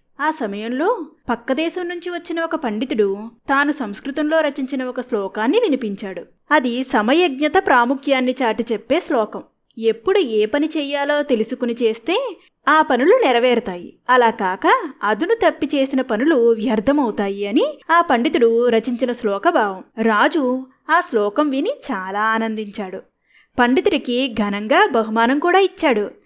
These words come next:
ఆ తరువాత ఆయన సభనుద్దేశించి ఒక ప్రశ్న వేశాడు. "ఏ పని అయినా ఫలానా సమయానికి చెయ్యాలి అని తెలుసుకోవడం ఎలా?" సభలో ఉన్న జ్యోతిష పండితుడు లేచి,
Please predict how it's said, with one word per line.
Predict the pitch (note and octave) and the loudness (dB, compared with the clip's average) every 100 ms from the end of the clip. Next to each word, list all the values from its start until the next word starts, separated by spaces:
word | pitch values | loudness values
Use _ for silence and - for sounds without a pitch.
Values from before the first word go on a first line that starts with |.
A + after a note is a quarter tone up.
| _ - _ | _ -20 _
ఆ | D4 | 2
తరువాత | D#4 A#3 G#3+ F4 E4 A#3 A#3 A#3+ - | 4 2 4 4 4 2 0 0 2
ఆయన | D4+ D#4+ | 4 4
సభనుద్దేశించి | D#4+ B3+ G#3 B3 E4 A#3 D4+ D4+ B3+ F4+ B4+ G#4 | 0 -2 0 0 0 -2 -2 0 -2 2 2 2
ఒక | C4+ | -2
ప్రశ్న | - B3 B3 C4 | 0 0 2 0
వేశాడు. | G#3 G3+ G3 F3+ - _ _ _ - | 0 -2 -6 -8 -14 _ _ _ -2
"ఏ | A3 A#3 | 2 4
పని | D#4 G4+ G4 | 4 2 2
అయినా | D4 C#4+ G#4+ B4 D4+ _ _ | 2 0 0 -2 -8 _ _
ఫలానా | - C#4+ C4+ C4+ C4 | 2 4 4 2 0
సమయానికి | A#3 G3+ A3 D#4 G4+ G#4 | -2 -2 0 0 0 0
చెయ్యాలి | A#3 A3 A#3 C4+ | 0 4 4 4
అని | C#4 D#4+ | 0 2
తెలుసుకోవడం | A3 G#3 - F4+ G4 | 0 -2 -2 0 2
ఎలా?" | F4 A#3 A#3 A#3 A#3+ B3 _ _ - | 2 4 4 2 -2 -10 _ _ -2
సభలో | A#3 G#3+ C#4+ G4+ | 0 4 4 4
ఉన్న | G4 F#4 | 2 -2
జ్యోతిష | D#4+ A3+ A3 D#4+ F4+ | -2 0 0 0 -2
పండితుడు | F4 D#4 C#4+ B3+ | -2 -2 -4 0
లేచి, | A#3+ G3+ G3+ - A#4 D5 | 2 2 0 -2 -2 -4